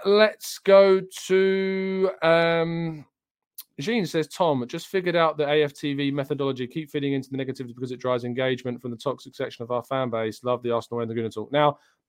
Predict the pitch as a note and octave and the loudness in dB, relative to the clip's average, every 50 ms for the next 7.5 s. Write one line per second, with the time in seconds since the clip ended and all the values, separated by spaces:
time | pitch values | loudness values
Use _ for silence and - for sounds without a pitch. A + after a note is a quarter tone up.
0 | _ _ _ - D3+ F3 F3+ - F#3+ F#3+ F#3 E3 - F3+ E3+ D3+ - - D#3+ D#3 | _ _ _ 2 4 4 4 4 4 4 4 6 6 4 4 4 2 4 6 6
1 | D#3 D#3 D#3 D#3 D#3 D#3 D#3 D3+ D3+ D3+ - D#3+ D3+ C#3+ C#3+ D3 D3 D#3 E3+ D#3+ | 6 6 6 4 4 4 4 4 2 0 -2 -2 -2 2 4 4 4 4 2 -2
2 | - - E3+ E3 E3 E3 D#3+ - - D#3+ D#3+ D#3+ E3+ E3+ C#3 C#3 - D3 C3+ C3+ | -4 -2 2 4 4 2 2 0 -4 0 0 0 0 2 0 0 0 -2 0 0
3 | C3+ C3+ C3+ - - C#3 B2+ A#2+ B2+ B2+ B2 B2 B2+ A#2+ A#2+ A#2 A#2 A#2 B2 B2 | 0 0 -2 -2 -4 -4 -2 0 0 -2 0 -2 -2 -2 -2 -2 -2 -2 0 2
4 | B2+ B2+ B2+ B2+ - - - - - - C3+ A#2 A#2 A2+ A#2 A#2+ A#2+ A#2+ A#2 A2+ | 2 2 2 0 -4 -12 -16 -14 -8 -6 -4 -4 -2 -2 0 2 2 2 2 0
5 | - - A#2+ A#2 A#2+ A#2+ A#2+ A#2+ A#2+ A#2 A#2 G#2+ - - A#2 A2+ - - - - | -4 -10 -6 -2 0 2 2 2 2 0 -2 -4 -2 -2 -2 -2 -2 -4 -12 -10
6 | - - C#3 C3+ - - A2+ G#2 - - C3 A#2+ A2+ A#2 G2+ - - C3 A#2+ G2+ | -4 -2 -2 -2 -2 -8 -10 -10 -6 -6 -6 -4 -4 -6 -6 -4 0 0 0 0
7 | - A#2 B2 C#3 C#3+ C#3 B2+ B2 A#2+ | 0 -4 0 2 2 4 4 2 0